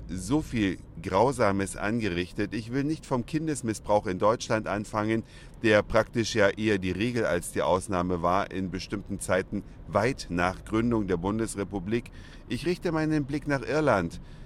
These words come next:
Die Tage haben wir es da in den verschiedenen Medien gelesen,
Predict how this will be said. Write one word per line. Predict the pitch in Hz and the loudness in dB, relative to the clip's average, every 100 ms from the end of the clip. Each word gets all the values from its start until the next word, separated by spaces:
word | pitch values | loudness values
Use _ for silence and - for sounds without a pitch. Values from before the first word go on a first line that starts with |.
| - | -8
Die | 120 | -6
Tage | 113 113 120 117 | 2 4 4 2
haben | 113 123 | 2 2
wir | 120 | 0
es | 110 | 2
da | 123 107 104 - - - - | 6 6 4 -2 -16 -16 -6
in | 104 104 101 90 - - | -2 0 -2 -4 -10 -6
den | 101 | -4
verschiedenen | 90 101 139 131 101 101 | -2 -4 -4 -2 0 0
Medien | 123 123 113 | -2 -2 -2
gelesen, | 101 95 95 101 104 117 135 | 0 0 0 0 -2 -2 -2